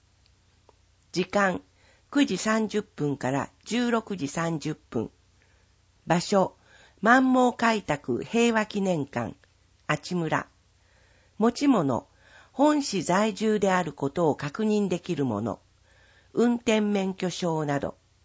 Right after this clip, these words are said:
詳細は、満蒙開拓平和記念館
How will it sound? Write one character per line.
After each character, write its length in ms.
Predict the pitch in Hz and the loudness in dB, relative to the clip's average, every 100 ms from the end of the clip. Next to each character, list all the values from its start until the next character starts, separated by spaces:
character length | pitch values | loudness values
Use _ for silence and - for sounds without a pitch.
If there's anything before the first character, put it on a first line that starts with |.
| _ _ _ _ _ _ - | _ _ _ _ _ _ -12
詳 300 | - 247 233 | 0 2 2
細 340 | - 208 196 | 2 0 0
は、 240 | 180 160 - _ - - _ | 0 -2 -4 _ -20 -20 _
満 320 | 226 254 254 | 2 4 4
蒙 180 | 254 247 | 4 2
開 300 | 233 233 214 | 2 0 0
拓 340 | - 139 - 135 | -2 -4 -2 -2
平 260 | 196 220 | 0 0
和 120 | 208 | 0
記 160 | 202 185 | -2 -2
念 260 | 185 170 131 | -2 -2 -2
館 260 | 123 117 | -6 -6